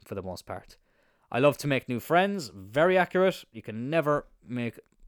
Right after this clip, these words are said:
enough friends. It's important to me that other people like me. I mean,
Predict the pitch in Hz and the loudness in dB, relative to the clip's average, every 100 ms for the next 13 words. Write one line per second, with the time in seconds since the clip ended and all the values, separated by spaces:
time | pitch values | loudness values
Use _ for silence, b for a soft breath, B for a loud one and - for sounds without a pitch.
0 | - 117 110 - 147 156 151 156 147 - | -14 -8 -8 -4 -2 0 -2 -4 -6 -8
1 | - b b b b b b b b _ | -12 b b b b b b b b _
2 | - 151 175 143 190 196 170 175 160 151 | -2 -2 0 4 6 6 4 0 2 0
3 | 127 120 117 110 101 - 101 95 _ _ | -2 -4 -4 -2 -2 -4 -14 -16 _ _
4 | _ 320 - - 403 427 415 | _ -20 -14 -8 -4 -2 -2